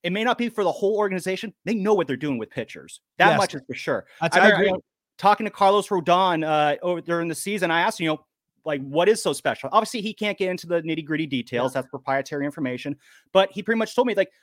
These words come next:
Speaker 1: the way they, uh, they, they work with pitchers, the way they communicate with pitchers, it's so, like, different than any other team. They're so much more
Speaker 2: Hmm.
Speaker 1: in-depth. They're very hands-on.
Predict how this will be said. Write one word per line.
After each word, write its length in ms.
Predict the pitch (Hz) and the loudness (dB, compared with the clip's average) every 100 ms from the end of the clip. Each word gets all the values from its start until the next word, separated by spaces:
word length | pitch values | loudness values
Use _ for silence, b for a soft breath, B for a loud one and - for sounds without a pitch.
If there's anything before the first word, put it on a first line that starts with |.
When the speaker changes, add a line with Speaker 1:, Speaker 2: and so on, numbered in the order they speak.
| _ | _
Speaker 1:
the 80 | 180 | -2
way 240 | 160 185 | 2 4
they, 240 | 226 214 220 | 4 2 2
uh, 400 | 202 185 165 151 - _ | -2 -4 -2 -4 -6 _
they, 180 | 165 156 | -4 -2
they 140 | 156 | -2
work 280 | 131 143 190 | -2 -2 0
with 140 | 214 | -2
pitchers, 300 | - 196 226 | -4 -6 -4
the 80 | - | -4
way 80 | 180 | -2
they 80 | 180 | -2
communicate 540 | - 147 180 190 208 | -6 -6 -6 -4 -4
with 120 | 196 202 | -2 -4
pitchers, 340 | 196 185 214 - _ - | -6 -4 -6 -8 _ -4
it's 180 | 190 - | -4 -2
so, 1000 | - - - 233 220 240 240 233 226 202 196 | -8 -8 0 4 6 4 0 -4 -6 -10 -8
like, 220 | 185 180 139 | -4 -2 0
different 340 | 240 190 151 | 0 0 -2
than 140 | 151 | -2
any 180 | 156 180 | -2 0
other 140 | 185 180 | 0 0
team. 380 | - 262 87 - _ - | -2 -2 -4 -12 _ -4
They're 160 | 180 151 | -2 -2
so 340 | - - 233 | -4 2 2
much 260 | 233 214 - | 2 -2 -2
more 160 | 196 | -2
Speaker 2:
Hmm. 80 | 151 | 0
Speaker 1:
in-depth. 400 | 143 110 202 214 | -2 2 2 2
They're 80 | 156 | -2
very 240 | 139 175 151 | 0 0 0
hands-on. 680 | 147 135 - 185 202 202 | -2 -2 0 2 2 0